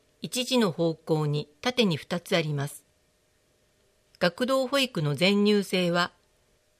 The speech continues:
放課後の総合的対策を問う。質問。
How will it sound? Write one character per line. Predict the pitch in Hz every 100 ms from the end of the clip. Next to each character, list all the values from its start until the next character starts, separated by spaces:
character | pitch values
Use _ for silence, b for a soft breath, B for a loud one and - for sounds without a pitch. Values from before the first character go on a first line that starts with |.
| _
放 | 247 247
課 | 240 226
後 | 214 208
の | 202 190 _
総 | - - 262
合 | 233 247 247
的 | 247 240 220
対 | 220 220
策 | 226 220 208 196
を |
問 | - 190 135
う。 | 214 _ _ _ _ _ _ _ _ _ _ _ _ _ -
質 | - - 214
問。 | 190 175 175